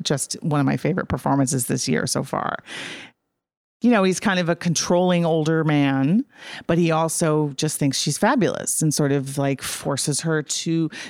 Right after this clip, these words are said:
be a little bit more assertive and who she, who she is, but he's got some secrets. <laughs> It's a big movie.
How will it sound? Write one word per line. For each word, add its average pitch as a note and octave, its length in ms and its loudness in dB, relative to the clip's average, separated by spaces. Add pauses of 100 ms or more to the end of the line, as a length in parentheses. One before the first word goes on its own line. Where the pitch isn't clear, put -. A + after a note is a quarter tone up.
be D3+ 100 2
a D3 80 2
little D3+ 180 2
bit E3+ 120 2
more F3+ 180 2
assertive F#3+ 540 0
and C#3+ 240 4
who D3+ 140 2
she, D#3 560 -2
who E3 140 -2
she F#3+ 240 -2
is, G3 120 0
but - 160 -8
he's C3+ 200 -6
got C#3+ 200 -8
some C#3 140 -6
secrets. - 800 -8 (460)
<laughs> - 760 -10
It's C4+ 140 0
a - 20 4
big F4 340 2
movie. F3+ 600 2